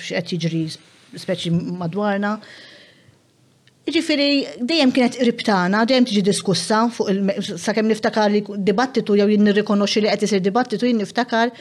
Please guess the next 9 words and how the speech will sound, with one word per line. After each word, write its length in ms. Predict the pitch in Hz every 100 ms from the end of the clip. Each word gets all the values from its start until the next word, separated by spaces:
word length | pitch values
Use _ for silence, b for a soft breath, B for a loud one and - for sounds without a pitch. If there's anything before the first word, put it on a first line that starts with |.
| B B B -
il-, 300 | 220 226 220
il-ġenituri 720 | 214 214 214 226 262 202 190
jitkellmu 540 | 180 - 254 233 240 233
fuq 140 | 185
xi 80 | 196
avveniment 880 | 170 170 170 208 247 247 240 240 240
u 80 | 180
jiġu 220 | 180 175
tzijiet 720 | 175 180 185 226 254 247 247